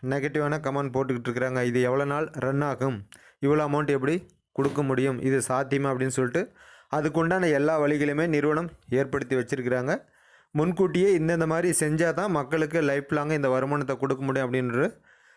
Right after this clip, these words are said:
ஒரு நிலையை வகுத்து ஸ்டோர் ஓப்பன் பண்ணியிருக்கிறாங்க. அதுல already நானூத்தம்பது வகையான ஸ்டோர் இருக்குது. அதுல நம்மளுக்கு வியாபாரம் நடக்க பொழுது அதுல இருக்கக்கூடிய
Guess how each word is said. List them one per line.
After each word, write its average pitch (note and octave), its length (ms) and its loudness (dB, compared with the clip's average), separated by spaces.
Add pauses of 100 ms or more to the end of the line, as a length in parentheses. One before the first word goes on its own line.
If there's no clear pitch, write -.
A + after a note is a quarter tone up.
(140)
ஒரு D3 220 0 (1400)
நிலையை D#3+ 380 2
வகுத்து D3+ 440 0 (1300)
ஸ்டோர் E3 360 2
ஓப்பன் D3 360 2
பண்ணியிருக்கிறாங்க. C3+ 540 -2 (340)
அதுல C3+ 280 0
already D3 460 0
நானூத்தம்பது C#3 640 0
வகையான B2+ 280 0
ஸ்டோர் D3 320 0
இருக்குது. D3 360 -2 (560)
அதுல D3+ 420 0
நம்மளுக்கு C#3+ 440 0 (400)
வியாபாரம் C#3 440 0
நடக்க C3+ 300 -2
பொழுது C#3 500 0
அதுல D3 420 0
இருக்கக்கூடிய D3+ 480 2